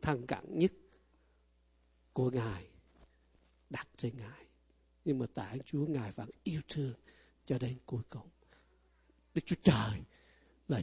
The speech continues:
Chúa của cơ hội thứ hai. Nếu mình thật sự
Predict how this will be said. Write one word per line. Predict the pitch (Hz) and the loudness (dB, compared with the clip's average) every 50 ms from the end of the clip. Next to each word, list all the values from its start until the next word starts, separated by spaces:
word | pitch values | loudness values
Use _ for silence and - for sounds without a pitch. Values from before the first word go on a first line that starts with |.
| - | 2
Chúa | - - 165 160 160 165 165 175 170 165 160 - - - _ _ _ _ _ _ _ - | 6 10 10 12 12 10 8 6 4 2 -2 -6 -12 -20 _ _ _ _ _ _ _ 4
của | 151 139 117 107 113 110 117 120 - - - - | 6 6 6 4 0 -4 -4 -6 -8 -6 0 2
cơ | 147 135 | 2 2
hội | 113 104 110 95 - - - | 2 0 -2 -4 -6 -10 -10
thứ | - - 139 | -6 -4 -4
hai. | 98 - - 120 - - - - _ _ _ - - - - - _ - | -4 -6 -8 -14 -16 -18 -20 -20 _ _ _ -20 -20 -20 -20 -20 _ -10
Nếu | 147 139 143 160 180 190 202 214 233 240 226 | -6 0 4 8 10 10 10 10 8 6 2
mình | 214 175 151 143 131 113 98 87 - _ _ _ _ - | 2 4 6 6 6 4 0 -6 -12 _ _ _ _ -2
thật | - - - - | -2 -2 -2 -6
sự | - - - - - - | -6 -4 -4 -4 -6 -8